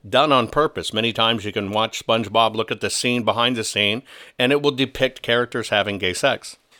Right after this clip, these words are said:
And it's all subliminal. This has been forced, groomed on our society for a very, very long time. But the sad state of affairs is our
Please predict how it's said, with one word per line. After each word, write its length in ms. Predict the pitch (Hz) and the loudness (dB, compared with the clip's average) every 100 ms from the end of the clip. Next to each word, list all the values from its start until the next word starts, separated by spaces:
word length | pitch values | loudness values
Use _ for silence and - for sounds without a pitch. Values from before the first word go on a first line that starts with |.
| _ _ _ - - _ | _ _ _ -20 -20 _
And 100 | 127 | -2
it's 160 | 127 - | -2 -2
all 220 | 131 139 | 0 0
subliminal. 600 | 143 139 120 135 120 82 | 0 -2 2 4 4 0
This 260 | 80 135 - | 0 0 2
has 240 | 175 160 | 0 0
been 300 | 131 165 160 - _ _ _ _ - - - _ _ _ _ _ _ _ _ _ _ _ _ _ - | 2 2 2 -4 _ _ _ _ -20 -20 -20 _ _ _ _ _ _ _ _ _ _ _ _ _ -6
forced, 600 | 165 131 120 - - - _ - | 2 2 2 -2 -8 -16 _ -4
groomed 480 | 120 135 107 123 - _ - | 2 2 2 -2 -6 _ -2
on 120 | 110 | 2
our 160 | 110 113 | 2 2
society 840 | - 110 120 113 107 101 101 - _ | -2 -2 0 2 4 2 0 -6 _
for 260 | - 113 95 | -10 -2 -2
a 40 | |
very, 640 | 92 98 120 147 98 90 - | -2 -4 -2 0 0 -2 -4
very 460 | 92 98 117 92 87 | -4 2 2 2 0
long 300 | 87 87 85 | -2 -4 -4
time. 380 | 117 98 - - _ _ _ _ _ _ _ _ _ - _ - | -4 -4 -6 -16 _ _ _ _ _ _ _ _ _ -20 _ -2
But 140 | 165 | 2
the 100 | 175 | 2
sad 420 | - 202 233 233 | 4 4 4 2
state 280 | - 208 196 | 2 4 4
of 120 | 185 | 4
affairs 600 | 185 - 110 90 107 110 | -2 0 2 4 2 2
is 200 | 123 110 | 0 2
our 460 | 110 123 139 143 143 | 4 6 6 4 2